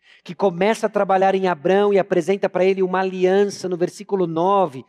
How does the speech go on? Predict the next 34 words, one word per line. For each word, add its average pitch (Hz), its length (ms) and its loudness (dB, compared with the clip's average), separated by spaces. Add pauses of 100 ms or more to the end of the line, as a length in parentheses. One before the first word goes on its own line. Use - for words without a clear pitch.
(220)
Tem 196 100 -6
todo 208 180 -4
esse 202 220 -4
lance 190 320 2
dos 170 160 -14
cinco 202 260 -6
animais 185 640 -2
que 180 160 -4
Abrão 185 280 0
parte 190 500 -4
no 185 120 -2
meio. 180 540 0 (480)
Deus 214 200 0
está 202 240 -4
preparando 214 800 0
agora 196 260 0
firmar 196 680 -4
com 208 120 -4
Abrão 196 360 0
uma 208 160 -2
aliança. 214 920 0 (560)
E 214 120 0
não 247 240 2
só 226 480 2
no 214 120 0
contexto 214 640 0
em 208 60 -2
que 202 100 -6
ele 208 80 -2
vai 208 160 0
trazer 196 460 0
esperança 208 680 0
dessa 202 260 -2
aliança, 196 560 0